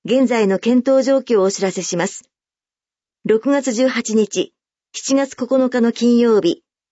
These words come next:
午前十時から午後四時まで。六月十九日、七月十日の土曜日、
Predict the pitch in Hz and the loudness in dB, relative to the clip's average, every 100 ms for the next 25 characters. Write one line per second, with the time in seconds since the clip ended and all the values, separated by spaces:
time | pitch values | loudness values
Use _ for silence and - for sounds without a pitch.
0 | _ 247 269 269 240 214 262 208 220 196 | _ -2 0 2 2 2 2 0 -2 -2
1 | 190 - 190 240 202 214 214 185 156 - | -2 -4 -2 0 2 2 0 -2 -2 -8
2 | _ _ _ _ _ _ _ - 220 262 | _ _ _ _ _ _ _ -4 -2 0
3 | 277 247 240 277 254 208 202 185 - _ | -2 -2 0 0 2 0 0 -2 -4 _
4 | _ - - 269 269 - 262 254 254 233 | _ -16 -2 0 0 0 0 0 0 2
5 | 214 226 247 208 165 | 2 4 4 4 0